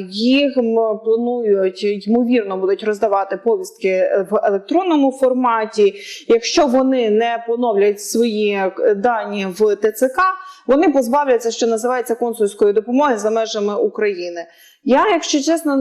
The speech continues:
не до кінця розумію, як це буде працювати, наскільки це реально, і чи це не спричинить того, що українці будуть масово відмовлятися від свого громадянства. З однієї сторони, ми говоримо про те, як повертати українців додому, з іншої сторони, прекрасно розуміємо, що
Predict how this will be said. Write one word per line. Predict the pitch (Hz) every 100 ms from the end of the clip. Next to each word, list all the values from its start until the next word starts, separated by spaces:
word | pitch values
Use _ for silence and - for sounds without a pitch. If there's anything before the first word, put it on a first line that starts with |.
| 226 -
не | 254 254
до | 254
кінця | 269 277 302 285
розумію, | 247 277 277
як | 262 254
це | 302
буде | 240 220
працювати, | 226 403 202 254 370 311
наскільки | 233 220 - 254 240
це | 240 233
реально, | 294 403 302
і | 247
чи | 262
це | 254 339
не | 277
спричинить | 277 254 311 285 262
того, | 311 294
що | -
українці | 254 269 302 302
будуть | 247 247 254
масово | 285 277 247
відмовлятися | 240 240 254 285 453
від | 320
свого | 453 240 233
громадянства. | 226 214 196 175 - - - - -
З | 233
однієї | 254 330 320
сторони, | 285 302 285 285
ми | 269
говоримо | 254 269 262 247
про | 233 262
те, | 277
як | 247 247
повертати | 254 311 381 381 320
українців | 285 254 226 202
додому, | 208 196 190 190
з | 196
іншої | 285 339 294 277
сторони, | 277 254 254
прекрасно | 247 254 277 269 254
розуміємо, | 240 247 254 214 196
що | -